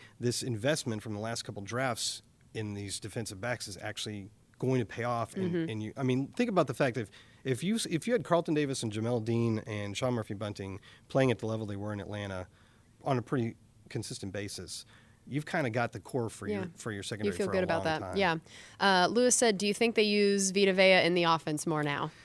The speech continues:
Speaker 1: Well, here's the thing. I was just talking to, I think, on the podcast yesterday about this. Yes and no. Be-, the thing about it is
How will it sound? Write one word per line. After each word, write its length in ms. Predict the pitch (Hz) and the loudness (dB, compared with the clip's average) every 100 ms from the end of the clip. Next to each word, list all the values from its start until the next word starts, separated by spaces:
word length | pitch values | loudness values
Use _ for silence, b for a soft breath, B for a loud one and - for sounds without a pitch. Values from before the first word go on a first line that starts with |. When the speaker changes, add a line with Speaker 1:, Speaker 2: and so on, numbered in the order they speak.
| B B | B B
Speaker 1:
Well, 220 | 180 190 | 10 10
here's 200 | 156 208 | 10 6
the 100 | 143 | 4
thing. 280 | 123 147 107 B B B | 4 4 4 B B B
I 100 | 139 | 0
was 200 | 139 131 139 131 | 0 0 -2 -2
just 240 | - - | -2 6
talking 220 | 180 147 | 8 8
to, 120 | 123 | 6
I 100 | 123 | 6
think, 200 | 117 127 | 6 6
on 100 | 117 | 6
the 80 | 110 | 4
podcast 420 | 95 123 110 104 110 | 2 0 0 -2 -4
yesterday 240 | 92 98 | -6 -8
about 240 | 95 101 | -6 -6
this. 200 | 98 87 - B B B - - _ | -6 -10 -12 B B B -20 -20 _
Yes 380 | - 170 214 - | 6 8 10 8
and 160 | 139 143 | 8 10
no. 340 | 175 131 131 | 10 10 10
Be-, 240 | 123 135 - | 6 0 0
the 220 | 143 135 | -4 -4
thing 220 | 160 202 | 6 8
about 200 | 151 156 | 10 8
it 80 | 135 | 8
is 280 | 120 117 | 4 2